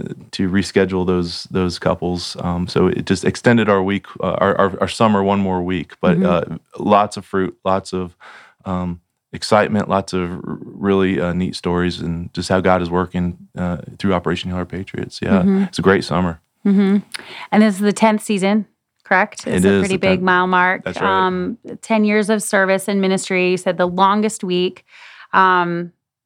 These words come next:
Speaker 2: so what, what did you witness? What, what impressed you this summer?
Speaker 1: Yeah. Uh, oh, where do I start, right? Um, the first thing that impacted me is when we were scheduling couples, you know, our chaplains call them and, uh,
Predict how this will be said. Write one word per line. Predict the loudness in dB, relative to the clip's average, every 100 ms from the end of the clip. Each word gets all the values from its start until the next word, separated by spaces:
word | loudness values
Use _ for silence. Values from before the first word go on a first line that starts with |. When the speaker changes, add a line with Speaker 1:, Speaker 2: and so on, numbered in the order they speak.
| _
Speaker 2:
so | -4
what, | 2 2 2 0
what | 2
did | 2 2
you | 2
witness? | 0 0 -2 -2
What, | 0 0 0
what | -2 0
impressed | 0 -2 -4 -6
you | -6
this | -4 -6
summer? | 0 2 2 0 -6 _ _ _ _ _ _ -6
Speaker 1:
Yeah. | 0 2 2 -2 -12 -2
Uh, | 2 2 0 -6 -12 -10 -4
oh, | 0
where | 2
do | 2
I | 2
start, | 2 2 2 4
right? | 2 2 -2 -6 0
Um, | 2 2 -2 -8 _ _ _ _ _ _ _ _ _ _
the | -8 2
first | 2 2 0
thing | 0
that | 0
impacted | -2 -2 -2 -2 -6
me | -4 -2
is | -4 -4
when | -6
we | -6
were | -6
scheduling | -4 -2 -2 -2
couples, | -2 -2 -2 -6
you | -4
know, | -4
our | -4
chaplains | -6 -8 -8 -6
call | -2 -2
them | -2 -4 -6 _ _ -20 -20 -20 -10
and, | -4 -2 -2
uh, | -2 -2